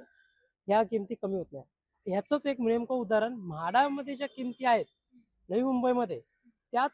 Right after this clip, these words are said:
चौदा ते पंचवीस लाखामध्ये त्यांना परवडते, मग सिडकोला का परवडत नाही?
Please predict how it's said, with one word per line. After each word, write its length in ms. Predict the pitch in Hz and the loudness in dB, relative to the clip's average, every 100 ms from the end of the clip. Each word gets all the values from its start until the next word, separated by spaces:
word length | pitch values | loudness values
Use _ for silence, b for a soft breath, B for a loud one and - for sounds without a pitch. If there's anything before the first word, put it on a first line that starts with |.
| - | -4
चौदा 320 | 196 180 240 | -4 -2 -4
ते 120 | 277 | -6
पंचवीस 400 | - 214 202 254 | -10 -10 -8 -8
लाखामध्ये 360 | 240 226 247 247 | -8 -6 -8 -8
त्यांना 220 | 208 190 233 | -6 -4 -2
परवडते, 540 | 240 214 208 - 127 - _ _ | 0 -2 -2 -6 -18 -20 _ _
मग 80 | 269 | -6
सिडकोला 520 | 277 247 247 294 294 | -4 -4 -4 -2 -2
का 220 | 294 - 240 | 0 2 2
परवडत 380 | 233 185 147 135 | 2 -2 -4 -10
नाही? 100 | _ | _